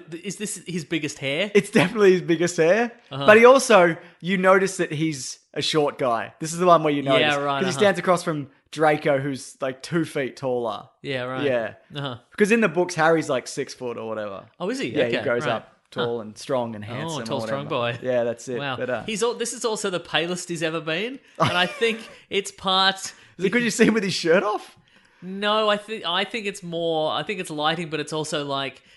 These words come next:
Speaker 1: 'cause they've also hit that awkward teen year where they're all acne ridden and whatever. And
Speaker 2: Yeah,
Speaker 1: it's just
Speaker 2: right.
Speaker 1: like, just, just paint 'em down.
Speaker 2: <laughs>
Speaker 1: Just paint 'em down with makeup. We don't need to see any of that. Just really spray it on.
Speaker 2: Well, apparently,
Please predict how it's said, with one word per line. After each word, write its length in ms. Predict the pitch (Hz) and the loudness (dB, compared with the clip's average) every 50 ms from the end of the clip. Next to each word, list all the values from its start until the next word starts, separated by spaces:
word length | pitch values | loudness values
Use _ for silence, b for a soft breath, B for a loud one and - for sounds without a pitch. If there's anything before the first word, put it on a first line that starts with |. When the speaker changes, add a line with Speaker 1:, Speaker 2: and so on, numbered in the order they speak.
| b b | b b
Speaker 1:
'cause 120 | - 170 147 | -12 -10 -6
they've 140 | 165 160 151 | -6 -6 -4
also 280 | 151 151 151 - 156 139 | -4 -6 -6 -6 -8 -6
hit 220 | 143 160 156 - | -6 -8 -6 -4
that 100 | 139 139 | -2 -2
awkward 380 | 135 135 135 135 - 143 113 - | -2 -4 -6 -8 -10 -12 -12 -10
teen 260 | - 147 139 139 143 | -10 -8 -8 -8 -8
year 180 | 143 143 151 160 | -8 -8 -6 -6
where 100 | 165 147 | -6 -6
they're 160 | 135 131 131 | -4 -4 -4
all 100 | 131 127 | -4 -4
acne 360 | 123 135 - - 156 139 139 | -4 -6 -6 -8 -12 -12 -10
ridden 340 | 131 139 139 131 143 147 143 | -8 -8 -8 -8 -10 -12 -14
and 100 | 135 131 | -12 -10
whatever. 360 | 135 131 127 131 135 135 151 | -8 -6 -6 -6 -6 -4 2
And 40 | 151 | 4
Speaker 2:
Yeah, 80 | 160 156 | 4 4
Speaker 1:
it's 80 | 147 147 | 4 4
just 100 | 151 151 | 4 4
Speaker 2:
right. 80 | 143 - | 4 4
Speaker 1:
like, 240 | 147 135 131 131 131 b b b b b b - | 2 0 0 -2 -4 b b b b b b -8
just, 240 | - 165 139 - - _ _ _ _ _ - | -6 -6 -6 -6 -10 _ _ _ _ _ -12
just 280 | - 160 - - _ | -10 -10 -10 -12 _
paint 300 | - - - 156 143 131 | -14 -6 -4 -2 -2 -2
'em 100 | 127 117 | -4 -8
down. 360 | 117 123 120 120 127 123 120 - - - - | -6 -4 -4 -2 -2 -4 -6 -8 -10 -10 -10
Speaker 2:
<laughs> 140 | - - - | -10 -8 -6
Speaker 1:
Just 180 | 220 - - | -6 -6 -4
paint 260 | 220 190 196 190 196 | 0 2 4 4 4
'em 80 | 190 180 | 4 4
down 160 | 175 165 165 | 4 4 4
with 140 | 156 147 - | 2 0 -2
makeup. 540 | 156 143 143 147 - - 151 131 127 - - | -2 -2 -2 -2 -2 -2 -2 -2 -2 -4 -6
We 80 | 156 | -4
don't 160 | 160 160 156 156 | -2 -2 -2 -2
need 120 | 156 143 | -4 -6
to 60 | 147 | -6
see 220 | 143 - 165 143 139 | -6 -4 -4 -2 -2
any 160 | 139 139 135 | -2 -4 -4
of 80 | 131 | -4
that. 340 | 131 127 127 127 127 - - 202 302 B B B B B | -2 -2 -2 -2 -4 -6 -6 -6 -6 B B B B B
Just 160 | - 156 147 | -12 -10 -8
really 320 | 160 151 165 170 165 147 143 | -4 -2 0 2 2 2 2
spray 460 | - - - - 156 147 139 135 131 | 0 -2 -4 -2 0 2 2 2 2
it 60 | 131 | 0
on. 220 | 131 127 127 123 208 | -2 -2 -2 4 6
Speaker 2:
Well, 180 | 196 202 208 | 6 8 6
apparently, 720 | 214 - 220 226 240 247 233 226 220 214 208 208 196 - | 6 6 8 8 8 8 6 6 4 4 4 2 -2 -6